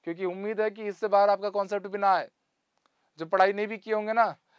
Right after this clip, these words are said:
ये पेपर एनालिसिस ही इतना ज़्यादा डिटेल में हो रहा है, पूरे एक एक कॉन्सेप्ट को बताते चल रहा हूँ। अगर आप इसका भी नोट्स बनाए, इसी को अच्छे से रिवाइज करें,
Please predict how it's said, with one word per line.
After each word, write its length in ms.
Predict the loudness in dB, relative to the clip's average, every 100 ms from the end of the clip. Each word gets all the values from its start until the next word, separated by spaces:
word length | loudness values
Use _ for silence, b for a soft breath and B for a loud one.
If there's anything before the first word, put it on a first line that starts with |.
| b -6
ये 80 |
पेपर 320 | -2 2 4 4
एनालिसिस 500 | 4 2 0 -8 -8
ही 80 |
इतना 200 | -6 -2
ज़्यादा 220 | 0 2 0
डिटेल 380 | 0 6 6
में 120 | 6 2
हो 160 | 4
रहा 160 | 6 6
है, 80 | 4
पूरे 260 | 0 0
एक 100 | 0
एक 100 | -4 -2
कॉन्सेप्ट 360 | 0 0 0
को 60 | 0
बताते 380 | 0 2 0 -4
चल 160 | -2
रहा 140 | 0 0
हूँ। 160 | -2 b b b
अगर 160 | -2 2
आप 140 | 2
इसका 220 | -2 -8 -6
भी 80 |
नोट्स 240 | -6 -8 -4
बनाए, 280 | -2 0 -2
इसी 180 | -6
को 100 | -2
अच्छे 220 | -2 -2 -6
से 140 | -4
रिवाइज 300 | 0 0 0
करें, 300 | 0 0